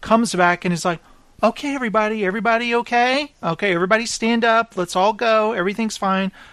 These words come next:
And the little girl's like, "Can I be like you when I grow up?" And she's like, "You can be anything you want." It doesn't change her and who she is at all, the fact that she has to take care of all these bad guys.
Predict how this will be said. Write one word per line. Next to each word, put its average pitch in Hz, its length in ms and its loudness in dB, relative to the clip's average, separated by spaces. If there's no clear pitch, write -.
And 175 200 0
the 180 80 2
little 180 260 2
girl's 160 400 -2
like, 160 280 -2
"Can 202 220 0
I 208 140 2
be 208 220 -2
like 190 240 -2
you 190 160 -2
when 196 120 0
I 196 100 0
grow 196 240 0
up?" 202 180 0
And 143 160 -6
she's 147 220 -4
like, 135 140 -8
"You 262 140 -4
can 156 160 -2
be 135 220 -6
anything 147 380 0
you 170 120 2
want." 196 280 2
It 196 120 -10
doesn't 269 400 -2
change 208 480 0
her 190 560 0
and 156 200 -2
who 175 200 -4
she 175 240 2
is 147 160 -2
at 151 80 -2
all, 151 240 4
the 143 120 -6
fact 156 280 -2
that 190 120 -8
she 165 120 0
has 156 140 -4
to 147 80 -8
take - 260 -8
care 147 200 0
of 135 80 0
all 147 140 0
these 139 300 -4
bad 147 280 -2
guys. 190 520 0